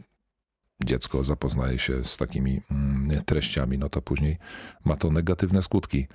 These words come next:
Ja nie odpowiem, nie jestem fachowcem w tej sprawie, tu lepsi są fachowcy ode mnie. To na szczeblu rządowym została powołana komisja. Pan premier zapowiedział, że będą tutaj pewne, mm, ograniczenia. My możemy,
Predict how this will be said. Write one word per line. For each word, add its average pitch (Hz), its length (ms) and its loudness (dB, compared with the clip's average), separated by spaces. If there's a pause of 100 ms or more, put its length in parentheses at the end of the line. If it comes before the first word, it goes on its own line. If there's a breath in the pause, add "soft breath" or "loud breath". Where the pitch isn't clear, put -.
(440 loud breath)
Ja 92 260 4
nie 92 180 6
odpowiem, 65 420 0
nie 67 80 2
jestem 73 260 2
fachowcem 65 500 0
w - 40 -12
tej 64 140 0
sprawie, 62 400 -2
tu - 180 2
lepsi 78 300 2
są - 180 -2
fachowcy - 480 -2
ode 60 160 0
mnie. 58 200 0 (300)
To 73 140 0
na 73 140 2
szczeblu 69 500 2 (100)
rządowym 71 500 2
została 65 380 -2
powołana 58 440 -2
komisja. 62 400 -2
Pan 65 160 0
premier 65 340 0
zapowiedział, 65 540 0
że 64 120 -2
będą 64 320 0
tutaj 62 280 -2
pewne, 65 420 0 (220)
mm, 65 380 0
ograniczenia. 69 760 0 (840 loud breath)
My 73 180 4
możemy, 71 500 2